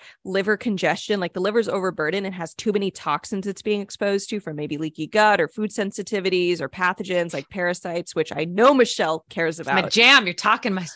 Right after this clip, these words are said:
Speaker 2: you're speaking to me now. <laughs>
Speaker 1: Right, right. If you have any of these things going on, it all comes back to digestion. And so with my clients, I work with motility primarily through craniosacral therapy and visceral manipulation. I at least evaluate them and decide if that's a component.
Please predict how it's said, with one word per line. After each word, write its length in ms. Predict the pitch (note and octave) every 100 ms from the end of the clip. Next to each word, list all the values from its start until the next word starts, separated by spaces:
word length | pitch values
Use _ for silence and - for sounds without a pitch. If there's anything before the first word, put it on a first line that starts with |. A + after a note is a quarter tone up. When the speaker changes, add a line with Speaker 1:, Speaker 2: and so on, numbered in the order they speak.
| -
Speaker 2:
you're 80 | F3+ _
speaking 480 | - - E4+ - -
to 120 | A#3+
me 140 | G3+
now. 260 | F3 D#3 D#3+ -
<laughs> 60 | - - -
Speaker 1:
Right, 300 | B3+ D4+ F4 F4
right. 240 | C4+ B3
If 80 | A3+
you 120 | B3
have 160 | C4+ C#4+
any 120 | C#4
of 60 | B3+
these 180 | A3+ -
things 220 | B3 A3
going 260 | A3 G3+ G#3
on, 260 | C4 A3+
it 120 | G3 G#3+
all 120 | G#3+
comes 220 | B3+ A3
back 200 | G3+ G3+
to 80 | G3
digestion. 640 | F3+ F#3 E3+ - - D3
And 140 | E3+
so 280 | - G3+ F3
with 400 | - G3 G3+ -
my 200 | G3+ A3
clients, 460 | - A3+ F3+ F#3 -
I 240 | F3 E3+ E3+
work 260 | F3 F#3+
with 160 | C4+ -
motility 680 | D4 D#4 A3+ F#3 F3 G#3 D#4+ _ - - _ _ _ _
primarily 600 | - A3+ F#3+ F3+ G3 A#3
through 180 | A#3 A#3+
craniosacral 540 | - F#3+ G#3 A3 G#3+
therapy 300 | G#3+ F3 G#3
and 80 | G3
visceral 220 | F3 - G3
manipulation. 600 | G#3 G#3+ F3 E3 G3+ F#3+
I 80 |
at 60 | F3
least 220 | G3+ -
evaluate 640 | A3+ B3 B3 C#4+ F#3+ D3+
them 260 | - D3 G#3 -
and 80 | E3+
decide 400 | F#3 F3 E3 F#3
if 140 | F#3
that's 240 | - E3
a 40 | G3+
component. 580 | - A#3 A3+ F#3 E3